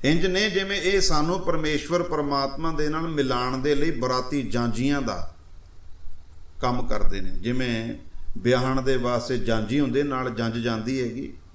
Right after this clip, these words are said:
ਜੰਜ ਤੋਂ ਬਿਨਾਂ ਸਾਧ ਸੰਗਤ ਜੀ ਬਰਾਤ ਕਾਹਦੀ। ਇਹ ਜਿਹੜੇ ਸੰਤ ਮਹਾਤਮਾ ਗੁਰਮੁਖ ਪਿਆਰੇ ਹੁੰਦੇ ਆ, ਇਹ ਪਰਮੇਸ਼ਵਰ ਪਰਮਾਤਮਾ ਦੇ ਮਿਲਾਣ ਦੇ ਵਿੱਚ ਮਦਦਗਾਰ ਹੁੰਦੀ ਹੈ।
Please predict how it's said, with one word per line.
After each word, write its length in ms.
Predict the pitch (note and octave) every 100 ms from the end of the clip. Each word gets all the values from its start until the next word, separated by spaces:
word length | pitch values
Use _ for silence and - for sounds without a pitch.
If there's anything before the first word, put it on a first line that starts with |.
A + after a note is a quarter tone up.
| - - -
ਜੰਜ 360 | A#2+ A#2+ B2
ਤੋਂ 120 | C3+ C3+
ਬਿਨਾਂ 260 | C3+ C3
ਸਾਧ 240 | A#2+ C#3+ C#3+
ਸੰਗਤ 300 | C#3 B2+ C3
ਜੀ 180 | B2
ਬਰਾਤ 440 | A#2+ A2 A2 A2+ -
ਕਾਹਦੀ। 300 | C3 C3 C3+ - - -
ਇਹ 80 | D#3+
ਜਿਹੜੇ 180 | F#3 G3+
ਸੰਤ 420 | G3 D#3 E3+ F3+
ਮਹਾਤਮਾ 580 | G3+ F3+ - - D3 E3+
ਗੁਰਮੁਖ 480 | C3+ C#3 F#3 G#3+ G3
ਪਿਆਰੇ 380 | D3+ C3+ C3 C3+
ਹੁੰਦੇ 380 | A#2+ A#2+ B2+
ਆ, 220 | G#2 G2+ G#2+ - - E3
ਇਹ 100 | F#3+
ਪਰਮੇਸ਼ਵਰ 720 | F#3+ D#3+ D3+ D3 D3 C#3+ D#3+
ਪਰਮਾਤਮਾ 760 | C#3+ C#3 C3 B2+ B2 - C#3 C3+
ਦੇ 140 | C3+
ਮਿਲਾਣ 500 | B2+ A#2+ A2 G#2+ G#2+
ਦੇ 160 | A#2+ B2
ਵਿੱਚ 280 | B2+ B2+
ਮਦਦਗਾਰ 840 | A#2+ G#2+ G#2 A2+ E3 F3 C#3+ C3+ C3+
ਹੁੰਦੀ 360 | A#2+ A2+ A#2+
ਹੈ। 440 | G#2 F#2+ F#2+ G2